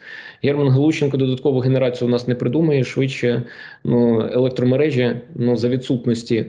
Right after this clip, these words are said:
за відсутності достатнього ус-, устаткування і фінансового ресурсу, він не побудує. Так само, як цього не зробить наступний міністр. Тому, знову ж таки, якщо, от ви кажете, згадували про цього міністра,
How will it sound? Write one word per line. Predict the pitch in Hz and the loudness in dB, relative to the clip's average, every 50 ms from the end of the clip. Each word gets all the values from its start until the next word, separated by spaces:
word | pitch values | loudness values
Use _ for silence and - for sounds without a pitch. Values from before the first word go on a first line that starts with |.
| - - - | -10 -8 -4
за | 113 117 | -2 -2
відсутності | 120 117 120 123 - - 117 113 - 117 | -2 0 -2 -4 -2 -4 -6 -4 -4 -6
достатнього | 113 113 110 - 123 117 - 113 110 | -6 -6 -4 -4 -4 -2 -2 -2 -2
ус-, | 110 - - - | -4 -4 -8 -6
устаткування | 135 131 127 - 123 - - 127 123 123 120 120 117 110 120 - - | -4 -4 -2 -2 -4 -2 0 2 2 4 4 4 2 2 0 -4 -2
і | - 120 117 | 0 0 0
фінансового | 117 120 120 123 123 120 - 120 117 120 | 2 2 2 2 2 0 0 0 0 2
ресурсу, | 123 123 123 - 170 175 175 - 170 139 - - - - - - - - _ - | 2 0 0 0 0 0 0 -2 -4 -4 -4 -10 -18 -20 -20 -20 -20 -16 _ -2
він | 120 120 139 143 143 | 0 2 2 4 4
не | 139 139 | 2 2
побудує. | 139 147 143 147 139 131 113 107 104 113 120 - - | 2 2 0 2 2 2 2 0 0 -2 -6 -10 -4
Так | - 127 120 | -4 -4 -2
само, | - 147 143 135 | 0 -2 0 0
як | 127 117 - | 0 0 0
цього | - - 123 | -2 0 2
не | 127 127 120 | 2 2 2
зробить | 131 131 123 120 117 - | 2 2 0 0 0 0
наступний | 139 135 - 139 127 - - 110 | -2 0 0 -2 -4 -2 -4 -4
міністр. | 110 110 107 107 110 113 - - 135 139 - | -2 -2 -2 -2 -2 -4 -6 -12 -12 -12 -6
Тому, | - 120 123 143 156 160 160 151 143 139 - - - - - - - | -4 -2 0 2 2 2 2 2 0 -2 -6 -12 -18 -20 -20 -8 -2
знову | - 156 160 151 | 0 0 0 0
ж | 139 | 0
таки, | - 143 | 0 0
якщо, | 131 127 127 - - 160 151 143 127 - - 123 | 0 0 -2 0 0 2 2 2 0 -2 -4 -4
от | 120 - - - | -4 -4 -2 -4
ви | 131 | -2
кажете, | 131 135 123 120 117 120 117 107 | -2 0 0 -2 -2 -2 -4 -4
згадували | 107 110 120 110 113 107 131 147 151 147 147 139 135 131 127 123 | -2 -6 -6 -6 -4 -2 -2 -2 0 0 2 2 4 4 2 0
про | 123 - - 120 123 127 127 123 120 117 - - - | 0 0 0 2 2 4 4 2 2 0 -4 -8 -6
цього | - 135 127 120 131 | -2 -2 0 2 2
міністра, | 127 127 123 113 110 - - - - 80 | 2 2 2 2 0 -2 -2 -6 -6 -8